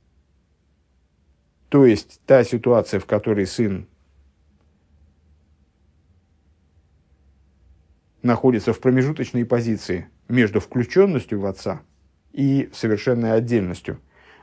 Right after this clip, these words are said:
А что это за ситуация? Это его существование на протяжении беременности,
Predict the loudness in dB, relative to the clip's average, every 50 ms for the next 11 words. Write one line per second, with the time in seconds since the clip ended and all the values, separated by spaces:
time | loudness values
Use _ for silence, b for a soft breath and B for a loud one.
0 | b b -2 -2 0 2 4 4 4 4 2 -4 -8 -8 -10 -10 -6 -2 0 2
1 | 2 2 2 2 2 0 0 0 -4 -4 -2 -2 -2 -2 0 0 2 4 4 4
2 | 2 0 -2 -4 -2 0 0 -2 -2 -6 -12 -14 -8 -4 -2 0 2 2 2 2
3 | 0 -2 -4 -4 -4 -6 -6 -6 -8 -8 -8 -8 -6 -4 -2 -2 -2 -2 -4 -6
4 | -4 -4 -2 0 0 -2 -2 -6 -10 -14 -16 -20 -20 -20